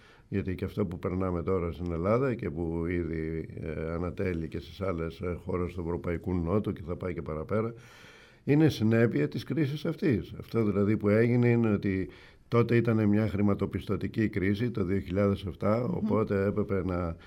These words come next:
Speaker 1: ε, ανατροφοδοτηθούν τα ενεργητικά των τραπεζών. Και πώς έγινε αυτό; Μέσω του κράτους. Δηλαδή το κράτος σε κάθε χώρα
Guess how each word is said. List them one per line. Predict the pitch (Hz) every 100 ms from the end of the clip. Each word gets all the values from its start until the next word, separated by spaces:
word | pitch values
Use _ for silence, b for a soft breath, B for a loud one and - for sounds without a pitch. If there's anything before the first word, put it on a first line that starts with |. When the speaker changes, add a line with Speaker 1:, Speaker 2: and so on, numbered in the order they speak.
| B B
Speaker 1:
ε, | - 87 87 87 85 87 85 -
ανατροφοδοτηθούν | 98 98 98 98 101 98 95 98 98 107 110 92 85
τα | 87
ενεργητικά | 90 92 87 92 90 104 107
των | 95
τραπεζών. | 90 95 87 82 101 123 135
Και | 127 117
πώς | 107 104
έγινε | 98 90 90
αυτό; | 85 120 143 135 - -
Μέσω | 123 113
του | 110 -
κράτους. | 107 92 - 78
Δηλαδή | 76 90 92
το | 95 90
κράτος | 104 101 98 85
σε | 90
κάθε | 98 90 90
χώρα | 107 123